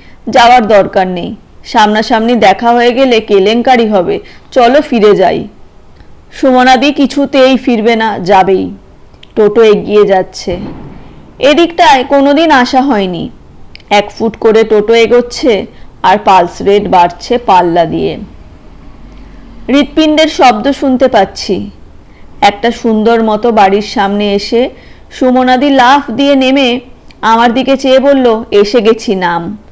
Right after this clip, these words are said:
বিস্মিত হয়ে সুমনাদিকে বললাম, "এসে গেছি মানে? এটা তো স্কুল নয়, কার বাড়ি ঢুকতে চাইছো? আমি যাব না।" আমার হাত ধরে টেনে নামিয়ে আরেকবার হেসে বলল,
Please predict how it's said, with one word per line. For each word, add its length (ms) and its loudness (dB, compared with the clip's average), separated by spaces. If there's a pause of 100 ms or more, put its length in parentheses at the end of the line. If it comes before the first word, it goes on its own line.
(720)
বিস্মিত 420 -2
হয়ে 220 4
সুমনাদিকে 640 0
বললাম, 460 0 (580)
"এসে 280 2
গেছি 240 2
মানে? 340 -2
এটা 160 0
তো 120 0
স্কুল 520 2
নয়, 300 0 (480)
কার 260 2
বাড়ি 200 4
ঢুকতে 340 0
চাইছো? 480 0
আমি 320 2
যাব 260 2
না।" 200 -6 (1160)
আমার 220 0
হাত 360 2
ধরে 220 2
টেনে 320 0
নামিয়ে 520 0 (340)
আরেকবার 460 2
হেসে 280 0
বলল, 400 0